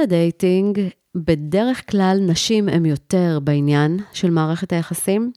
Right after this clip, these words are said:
וגברים לא כזה זורמים. אבל מהר מאוד אנחנו ממש רואים את הגרפים עוברים מין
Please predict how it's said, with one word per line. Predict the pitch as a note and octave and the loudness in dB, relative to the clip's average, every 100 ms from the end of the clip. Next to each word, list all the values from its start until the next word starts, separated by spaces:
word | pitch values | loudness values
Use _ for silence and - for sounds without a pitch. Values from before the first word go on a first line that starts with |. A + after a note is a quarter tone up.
| _ _ - | _ _ -10
וגברים | E3+ E3+ F3 A3 F4+ F#4+ F4 C#4+ | -4 -2 0 0 2 0 -2 -2
לא | D4+ | -2
כזה | - D#4 A3+ G#3+ G#3 - | 0 -2 2 0 0 -4
זורמים. | E3+ F3 D#3 E3 D3+ C#3+ - - - - | -2 2 2 2 2 -2 -10 -20 -14 -4
אבל | E3 D#3+ | 0 2
מהר | F3+ C#4 | 2 2
מאוד | D#4+ D4+ | 2 2
אנחנו | B3+ G3+ F3+ | 0 0 0
ממש | F3+ A3 | 0 0
רואים | G#3+ A3 | 2 2
את | A3 | 0
הגרפים | E3 E3 A3 - A#3+ A3 | -2 0 -2 0 0 0
עוברים | - D#3+ D#3+ F#3 G3+ | -2 -4 0 0 0
מין | F#3 | -2